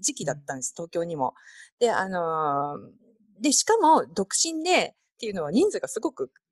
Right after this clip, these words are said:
Speaker 1: 限定的なんですよね。で、たまたま主人がボストンから、あの、よく東京に出張に、長期出張してたので、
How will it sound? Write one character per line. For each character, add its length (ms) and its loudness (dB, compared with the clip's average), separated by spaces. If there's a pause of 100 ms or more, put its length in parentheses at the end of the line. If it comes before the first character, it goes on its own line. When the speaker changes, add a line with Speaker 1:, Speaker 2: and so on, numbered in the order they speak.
Speaker 1:
限 180 0
定 140 4
的 260 -2
な 120 -2
ん 200 -14
で 100 -8
す 80 -10
よ 100 -4
ね。 120 -10 (560)
で、 100 0
た 120 -4
ま 100 -2
た 120 0
ま 120 2
主 120 4
人 220 0
が 180 4
ボ 160 -2
ス 100 -10
ト 120 0
ン 100 -8
か 120 -2
ら、 240 2
あ 80 0
の、 240 -6
よ 140 0
く 240 -8 (200)
東 180 2
京 80 -2
に 100 0
出 260 -4
張 320 0
に、 300 -6
長 180 -2
期 120 -2
出 220 -6
張 140 2
し 80 -6
て 80 -8
た 120 0
の 160 -6
で、 240 2